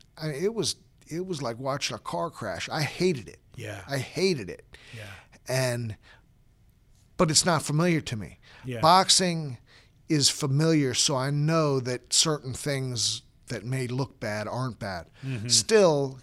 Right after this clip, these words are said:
Speaker 1: you know, boxing's not a nice thing. It's not a
Speaker 2: Right.
Speaker 1: nice, it's not a nice business. It's
Speaker 2: Yeah.
Speaker 1: not even a nice sport. It's n-, it's
Speaker 2: It's rough.
Speaker 1: Yeah,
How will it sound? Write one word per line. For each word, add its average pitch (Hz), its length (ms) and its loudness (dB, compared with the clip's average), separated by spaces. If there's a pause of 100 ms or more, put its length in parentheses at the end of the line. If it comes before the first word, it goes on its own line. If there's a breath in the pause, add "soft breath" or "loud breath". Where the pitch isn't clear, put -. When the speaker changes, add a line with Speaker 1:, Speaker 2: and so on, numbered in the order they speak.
Speaker 1:
you 139 120 -2
know, 143 640 2 (1500)
boxing's 208 420 0
not 208 140 4
a 156 40 2
nice 127 440 0
thing. 131 380 -2
It's 98 160 -6
not 127 60 -2
a - 40 -2
Speaker 2:
Right. 135 80 0
Speaker 1:
nice, 139 280 -2
it's 135 160 2
not 170 180 -2
a 147 60 -4
nice 135 320 0
business. 131 680 -2
It's 117 120 -6
Speaker 2:
Yeah. - 80 -6
Speaker 1:
not 156 160 0
even 131 180 0
a 120 60 -4
nice 120 280 -2
sport. - 320 -6
It's 127 220 -4
n-, 147 220 -2
it's - 480 2 (140)
Speaker 2:
It's - 120 -8
rough. - 540 2
Speaker 1:
Yeah, 143 300 2